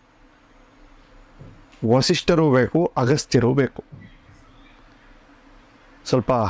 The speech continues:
ಹೇರು ಧ್ವನಿಯಲ್ಲಿ, ಗಟ್ಟಿ ಧ್ವನಿಯಲ್ಲಿ ಮಾತಾಡುವಂತಹ ಒಬ್ಬರೂ ಬೇಕು. ಸಾಫ್ಟಾಗಿ "ಚೆನ್ನಾಗಿದ್ದೀರಾ, ಚೆನ್ನಾಗಿದ್ದೀರಾ"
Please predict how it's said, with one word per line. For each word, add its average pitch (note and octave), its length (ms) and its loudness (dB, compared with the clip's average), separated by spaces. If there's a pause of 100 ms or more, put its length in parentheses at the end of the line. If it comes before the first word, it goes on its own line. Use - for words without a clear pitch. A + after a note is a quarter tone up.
(140)
ಹೇರು E3 300 2
ಧ್ವನಿಯಲ್ಲಿ, D3 560 0
ಗಟ್ಟಿ C3 340 -2
ಧ್ವನಿಯಲ್ಲಿ D3+ 380 2
ಮಾತಾಡುವಂತಹ B2+ 760 0
ಒಬ್ಬರೂ B2 440 2
ಬೇಕು. E3 520 -2 (840)
ಸಾಫ್ಟಾಗಿ A#2 600 0
"ಚೆನ್ನಾಗಿದ್ದೀರಾ, A#2 640 0 (640)
ಚೆನ್ನಾಗಿದ್ದೀರಾ" B2 560 2